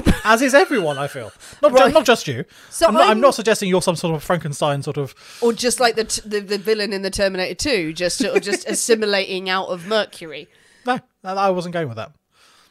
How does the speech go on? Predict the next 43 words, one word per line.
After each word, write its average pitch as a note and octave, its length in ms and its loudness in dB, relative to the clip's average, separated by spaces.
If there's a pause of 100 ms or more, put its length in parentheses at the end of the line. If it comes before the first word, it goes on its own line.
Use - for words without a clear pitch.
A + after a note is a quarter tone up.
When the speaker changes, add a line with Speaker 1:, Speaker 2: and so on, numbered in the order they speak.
Speaker 2:
Good, F3 300 0 (160)
Speaker 1:
Yeah. D3 140 0
Speaker 2:
good. E3+ 160 -2 (220)
I G3+ 100 0
know G#3+ 140 0
where F#3 160 0
I E3 80 0
stand. E3 480 -10
<laughs> - 20 -20 (760)
Well, A#4 260 8
Nick, G4 180 0
are F4+ 60 0
you D4+ 180 -2
ready? B3+ 400 0 (560)
Speaker 1:
Don't F3 140 -6
think C#3+ 120 -10
you C3+ 140 -6
are, G2 140 -8
by G2+ 100 -12
the A2 60 -12
sounds A2 180 -14
of G#2 80 -14
it. - 80 -20 (220)
Speaker 2:
I'm G#3 280 -6
just G3 280 -8
sweating A3+ 340 -4
away A#3 240 -2
here. A#3+ 240 -2
There's G#3+ 180 2
not A3+ 200 4
much B3+ 180 0
of B3 80 -6
me F#3 60 -4
left. C4+ 340 -4
<laughs> F4 120 -2 (1400)
To G3 200 -8
drink G3 500 -6
cocktails E3+ 640 -2
and E3+ 120 -8
talk G3+ 200 -8
about G3+ 240 -4
poison? A#3 420 -4 (140)
Speaker 1:
Yes. A3 540 -2